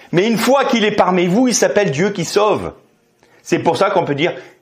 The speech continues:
Immanuel, Yeshua, c'est la même chose, parce que, oh bah, j'ai déjà eu aussi cette remarque, « Ah oui, mais dans la Torah, il nous est parlé d'Immanuel, et puis on l'appelle Yeshua, euh, alors ton Jésus. »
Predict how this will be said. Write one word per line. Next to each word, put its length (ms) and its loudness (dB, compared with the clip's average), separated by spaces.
Immanuel, 1000 0
Yeshua, 560 2
c'est 140 -2
la 100 2
même 160 0
chose, 260 0
parce 140 0
que, 180 -2
oh 100 -6
bah, 260 -6
j'ai 160 -6
déjà 460 0
eu 180 2
aussi 300 -2
cette 200 -4
remarque, « 400 0
Ah 360 2
oui, 180 2
mais 180 2
dans 140 2
la 140 2
Torah, 360 2
il 60 0
nous 160 0
est 40 0
parlé 240 2
d'Immanuel, 640 2
et 80 0
puis 120 -2
on 40 4
l'appelle 360 2
Yeshua, 760 2
euh, 160 0
alors 240 2
ton 140 -4
Jésus. » 460 -4